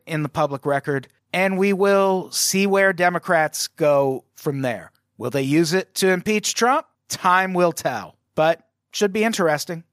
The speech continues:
Or it could be a completely moot point, because all of that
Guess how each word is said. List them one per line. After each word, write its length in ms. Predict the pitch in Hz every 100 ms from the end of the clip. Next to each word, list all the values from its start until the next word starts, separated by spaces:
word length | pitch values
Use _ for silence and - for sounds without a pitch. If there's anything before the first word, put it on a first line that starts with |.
| _
Or 180 | 240 277
it 80 | 269
could 180 | 277 226
be 120 | 269
a 60 | 254
completely 500 | 247 - 247 - 226
moot 320 | 220 240 -
point, 320 | 240 220 - _ _
because 520 | 180 175 190 180 160 -
all 220 | 185 196
of 120 | 202
that 300 | 185 185 185